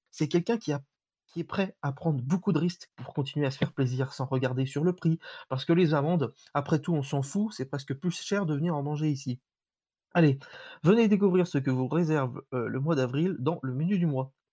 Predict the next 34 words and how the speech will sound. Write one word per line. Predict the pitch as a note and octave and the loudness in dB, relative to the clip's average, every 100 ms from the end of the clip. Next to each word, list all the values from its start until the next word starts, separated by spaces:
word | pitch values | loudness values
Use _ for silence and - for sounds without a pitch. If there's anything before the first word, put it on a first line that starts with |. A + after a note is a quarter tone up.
| - | -4
Après | E3+ - | -4 0
un | F3 | -2
apéritif, | D#3 D3+ C#3+ F3+ - | 0 -4 -6 -6 -6
on | C3+ | -4
ira | C3 | -2
voir | C3+ C#3+ | -4 -4
du | A#2+ | -6
côté | D3+ C#3+ B2+ | -10 -6 -6
des | A2+ A#2 | -6 -4
entrées | E3 - E3+ | -6 -6 -10
sur | - | -8
les | - | -16
plateformes. | - E3 - A3 | -8 -6 -2 -2
Alors, | C#3 B2 - | -2 -4 -4
quelles | C4 G#3+ | -2 -2
sont | F3 - F3+ F3 | -4 -8 -8 -6
les | C#3+ | -6
sorties | D#3+ C#3 C3+ F#3 | -4 -6 -8 -8
séries | F3+ - - D#3+ C#3 - - _ _ | -8 -8 -2 0 0 -4 -12 _ _
films, | - E3+ C#3+ | 0 2 2
docs | B2 D#3+ - | 2 2 2
et | A#2+ - | -4 0
autres | F3+ F3+ - | 0 0 0
émissions | F3 D3 C3+ B2+ | 0 0 0 -4
à | |
ne | A2+ | -2
pas | F3 | -2
manquer | D#3+ C3+ | -2 -2
en | B2 | -6
avril ? | G#2+ C#3+ E3 | -4 -4 -2
Réponse | A#2+ F3+ F#3 | -4 -2 -2
dans | C3 G#2+ | -2 -2
quelques | - D#3+ | 0 2
minutes. | C3+ A2+ G2+ | 0 -4 -10